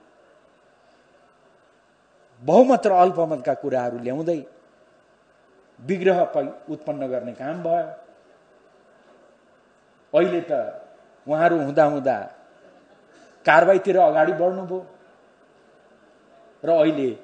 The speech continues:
हामी यो ठाउँमा उभिएका छौँ। हामीले प्रष्टसँग यो सम्पूर्ण दस्तावेज,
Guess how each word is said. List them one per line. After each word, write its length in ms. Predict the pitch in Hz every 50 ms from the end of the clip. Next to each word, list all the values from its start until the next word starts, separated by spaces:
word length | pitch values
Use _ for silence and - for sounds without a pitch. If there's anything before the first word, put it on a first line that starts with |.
| - _ _ _
हामी 260 | - 139 165 185 170
यो 140 | 151 139 127
ठाउँमा 320 | - - 127 127 127 113
उभिएका 420 | 107 101 104 101 95 90 - 90
छौँ। 220 | 90 - 92 92 - - _ _ _ _ _ _ _ _ _ _ _ _ _ _ _ -
हामीले 300 | 123 151 185 220 226 202
प्रष्टसँग 600 | 208 - 269 262 208 - - 262 - 233 254 226 214 147 107 - - - - - _ _ _ _ _ -
यो 120 | 208 254
सम्पूर्ण 500 | - - 240 254 254 254 285 294 269 254
दस्तावेज, 640 | 196 233 226 - - 208 185 180 170 147 123 113